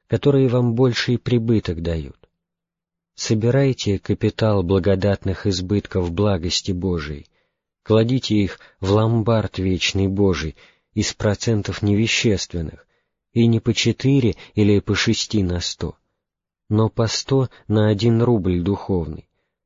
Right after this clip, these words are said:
но даже ещё и того в бесчисленное число раз больше.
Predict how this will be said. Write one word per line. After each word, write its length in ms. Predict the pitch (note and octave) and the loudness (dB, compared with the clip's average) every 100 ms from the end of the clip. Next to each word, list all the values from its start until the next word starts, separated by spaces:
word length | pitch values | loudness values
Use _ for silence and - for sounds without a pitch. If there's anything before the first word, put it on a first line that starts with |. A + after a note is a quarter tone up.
| _ | _
но 80 | G#2+ | 0
даже 280 | G#2+ A2 A2+ | 2 2 2
ещё 420 | A2 - B2 A#2+ | 0 0 2 2
и 260 | A#2 A2 G#2+ | 2 2 0
того 380 | A2+ A2 A#2 | -2 0 2
в 140 | A#2+ F#2 | 0 0
бесчисленное 920 | F#2+ G#2 - C#3+ C#3 - A2 G#2+ G#2 | -4 -4 -4 -4 -4 -2 0 0 0
число 460 | - G2+ - G2+ G2+ | -2 -4 -2 -2 0
раз 300 | G#2 G2 E2 | 0 -2 -4
больше. 580 | F2+ G2 F2+ D#2+ - | -2 -2 -2 -6 -12